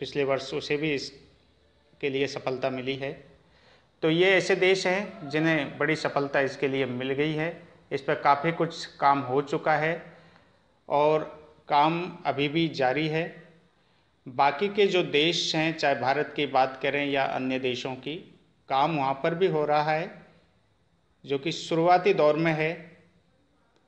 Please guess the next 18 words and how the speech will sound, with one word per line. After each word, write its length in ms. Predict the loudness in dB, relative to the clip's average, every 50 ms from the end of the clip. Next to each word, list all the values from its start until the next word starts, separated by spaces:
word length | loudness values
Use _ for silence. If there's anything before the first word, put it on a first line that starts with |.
| _ _ _ _ _ _ _ -10 -4
लेकिन 400 | -2 -2 0 0 -4 -4 -2 -2
अभी 200 | -2 0 0 0 2
तक 320 | 4 2 2 2 0 -8 -14 -18 -20 -20 -20 _ -10
किसी 240 | -8 -6 -4 -4 -4
प्रकार 420 | -2 -4 -4 0 2 2 2 2
की 160 | 0 -4 -4
सफलता 600 | -4 -4 -4 -2 -2 -2 -4 -4 -4 0 0 0 0 0 -4 -8 -18 -20 -20 _ _ _ _ _ _ _ _ _ _ _ _ _ _ _ _ _
इन 180 | -10 -8 -6 -2
देशों 320 | 0 0 0 0 -2 -4 -4
को 160 | -2 -2 -2 -2 -2 -4 -8 -16 -12
नहीं 280 | -10 -8 -6 -4 -2 -2
मिली 280 | -2 -2 -2 -2 -4 -4
है, 160 | -6 -8 -8 -10 -12 -20 -20 _ _ _ _ _ _ _ _ _ _ _ _ _ _ _ _ -8
आरंभिक 520 | -2 -2 0 0 -2 -2 -2 -4 -4 -6 -8 -16 -16 -16 -12
जो 460 | -6 -4 -2 -2 -2 -4 -6 -8 -8 -8
अवस्था 380 | -6 -6 -6 -10 -8 -6 -6 -4
में 160 | -4 -6 -8
हैं। 200 | -8 -8 -10 -10